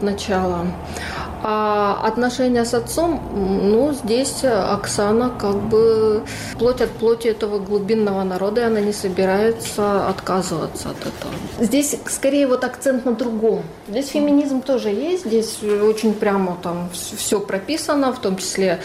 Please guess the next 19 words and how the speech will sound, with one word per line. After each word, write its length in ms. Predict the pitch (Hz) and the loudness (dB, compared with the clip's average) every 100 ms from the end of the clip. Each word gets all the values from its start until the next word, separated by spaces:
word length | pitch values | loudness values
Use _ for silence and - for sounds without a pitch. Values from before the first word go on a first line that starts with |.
| 190 | -2
Оксана 340 | 208 - 202 190 | -2 0 -2 -2
пишет 300 | 190 - - | -6 -8 -4
про 100 | 190 | -4
своих 360 | 196 190 202 | 0 0 2
девушек, 600 | 226 330 320 320 247 202 - - - | 2 2 2 2 0 0 -4 -10 -4
но 220 | 220 240 214 | 2 4 4
здесь 460 | 214 202 320 - | 2 2 0 2
важнее 640 | 233 233 240 262 294 277 - - - - | 2 2 4 4 4 2 0 -8 -12 -2
переосмыслить 840 | 269 269 226 - 262 277 233 226 | 2 2 2 0 0 0 0 0
то, 120 | 226 269 | 0 -2
что 240 | - 233 | 2 2
ей, 560 | 214 214 247 240 208 - | 2 2 0 0 -2 -4
э, 480 | - 127 - - 214 | -4 -6 -6 -4 0
дала 220 | 233 247 | 2 4
её 200 | 247 226 | 4 4
принадлежность 680 | 226 226 220 208 240 233 214 | 2 0 0 2 2 4 2
к 20 | 196 | 0
глубинному 560 | 214 202 226 220 214 | -2 0 2 2 0
народу, 460 | 214 220 233 185 | 0 0 0 -2